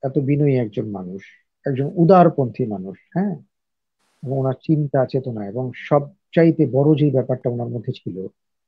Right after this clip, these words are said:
আহ, উনি যখনই কোনো লেখা লিখতেন বা কোনো কথা বলতেন, আমার কাছে যদি মনে হতো যে এটা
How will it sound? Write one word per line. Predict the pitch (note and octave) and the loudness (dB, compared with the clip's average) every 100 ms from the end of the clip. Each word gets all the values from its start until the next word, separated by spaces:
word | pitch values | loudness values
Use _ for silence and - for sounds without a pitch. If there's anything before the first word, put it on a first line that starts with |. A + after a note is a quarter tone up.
| _ _ _ | _ _ _
আহ, | - A2 - | -6 -6 -2
উনি | C#3+ C#3+ | 0 4
যখনই | C3+ - D3 | 2 2 0
কোনো | C#3 C3+ | 0 0
লেখা | B2 A#2 C3+ | 0 0 0
লিখতেন | A#2+ A2+ B2 A2+ | 0 -2 -4 -2
বা | A2 | -4
কোনো | G#2+ A#2+ | -4 -4
কথা | A2 A#2 C3+ | -2 -2 -2
বলতেন, | A#2 A#2 - G#2+ - | -2 -4 -4 -8 -2
আমার | D#3+ F#3+ | 2 4
কাছে | F3+ F3+ | 4 4
যদি | D#3+ D3+ | 4 4
মনে | C#3 C#3 | 4 4
হতো | C3 B2+ B2 | 2 0 2
যে | B2+ | 2
এটা | A#2+ | 2